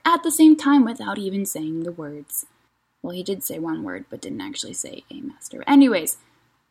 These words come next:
damn these comic book writers. I hate it when they do this so much. Yes, the Doctor can be manipulative, of course, but that's not who he is.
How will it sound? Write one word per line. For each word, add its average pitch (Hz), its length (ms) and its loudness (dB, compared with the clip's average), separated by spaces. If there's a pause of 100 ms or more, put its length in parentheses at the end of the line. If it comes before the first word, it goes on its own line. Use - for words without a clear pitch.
damn 311 280 4
these 208 160 -2
comic 185 360 -6
book 175 160 -8
writers. - 500 -6 (800)
I - 60 -16
hate 392 200 4
it 539 140 6
when 466 180 0
they 440 40 -2
do 359 200 0
this 370 300 0
so 294 180 6
much. 269 300 4 (560)
Yes, - 560 0
the 208 80 -2
Doctor 190 360 -2
can 214 240 -6
be 196 140 -8
manipulative, 175 760 -8
of 185 180 -12
course, - 360 -4
but - 120 -16
that's 196 240 -8
not 196 220 -8
who 226 180 -4
he 190 280 -4
is. 254 320 0